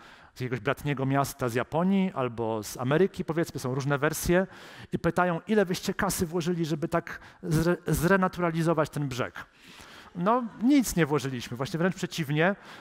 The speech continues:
on tak został. Został ostoją ptactwa, bioróżnorodności, jest strefą Natura dwa tysiące, która się ciągnie właściwie przez całą długość miasta z południa na północ. Także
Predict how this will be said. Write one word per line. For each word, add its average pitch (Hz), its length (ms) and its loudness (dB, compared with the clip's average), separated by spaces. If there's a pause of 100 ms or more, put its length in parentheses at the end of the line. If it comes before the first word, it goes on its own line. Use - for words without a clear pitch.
on 202 160 2
tak 175 180 4
został. 156 680 0
Został 180 420 2
ostoją 175 560 2
ptactwa, 165 960 4
bioróżnorodności, 151 1040 0 (360)
jest 151 160 2
strefą 156 260 0
Natura 156 280 2
dwa 147 120 -2
tysiące, 151 540 -2
która 151 200 -2
się 139 100 -6
ciągnie 151 380 -2
właściwie 139 320 -4
przez - 220 -6
całą 143 320 2
długość 135 400 -4
miasta 131 380 0
z - 80 -8
południa 120 460 -6
na 107 100 -4
północ. 90 420 -14
Także 139 360 -4